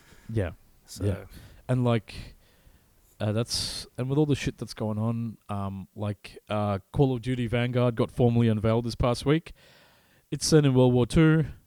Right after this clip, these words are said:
Speaker 1: developed by Sledgehammer Games. That's about it. You're gonna get all the guns in it in Warzone, but there's not many details about what's going on in terms of updating the Verdansk map in Warzone. And frankly, I can't be bothered talking about it 'cause it's Activision Blizzard and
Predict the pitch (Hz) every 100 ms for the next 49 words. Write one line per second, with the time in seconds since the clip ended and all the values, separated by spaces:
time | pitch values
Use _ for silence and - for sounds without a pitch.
0 | _ - 123 123 123 113 131 113 123 110
1 | 120 123 127 113 - - 107 - 110 110
2 | 120 117 _ _ _ 110 120 135 131 127
3 | 123 117 120 117 117 117 - - 113 104
4 | 101 113 117 117 117 117 113 - _ _
5 | - 110 107 - _ - 117 110 127 120
6 | 113 113 113 117 104 107 110 101 110 -
7 | 110 107 107 104 95 _ _ _ _ 123
8 | 135 117 110 110 113 - 113 107 101 98
9 | 110 107 101 - - _ 107 104 104 -
10 | - 101 95 123 123 131 131 135 - -
11 | - - 131 151 139 147 143 139 131 131
12 | 113 117 110 107 104 101 110 107 101 107
13 | 98 - 98 98 - - 113 - 117 104
14 | 98 95 104 101 101 95 95